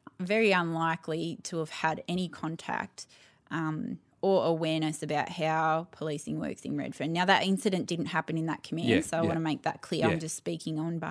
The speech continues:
Speaker 1: on what I know about
Speaker 2: Yeah.
Speaker 1: what's happened with the restructure. What I think needs to happen is localised, um, cultural awareness training, and what I mean by that is there is a package where all police are trained, um, across the board in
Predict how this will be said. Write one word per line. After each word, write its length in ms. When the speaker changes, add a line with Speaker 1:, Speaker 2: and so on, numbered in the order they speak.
Speaker 1:
on 400
what 140
I 180
know 280
about 260
Speaker 2:
Yeah. 40
Speaker 1:
what's 180
happened 280
with 80
the 60
restructure. 680
What 160
I 160
think 220
needs 260
to 80
happen 300
is 180
localised, 960
um, 320
cultural 440
awareness 440
training, 420
and 160
what 80
I 120
mean 260
by 200
that 300
is 240
there 140
is 160
a 40
package 500
where 340
all 200
police 460
are 60
trained, 560
um, 540
across 360
the 100
board 400
in 500